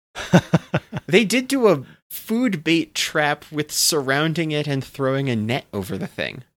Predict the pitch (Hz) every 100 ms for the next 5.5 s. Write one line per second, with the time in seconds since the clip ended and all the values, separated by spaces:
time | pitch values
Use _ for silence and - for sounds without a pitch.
0 | _ _ 139 160 113 - 135 180 226 -
1 | 160 - 214 - - 131 120 135 - 160
2 | 147 143 135 160 - 131 160 - - -
3 | _ _ _ _ _ _ _ _ _ _
4 | - 180 185 - - 147 135 196 302 190
5 | 104 92 156 -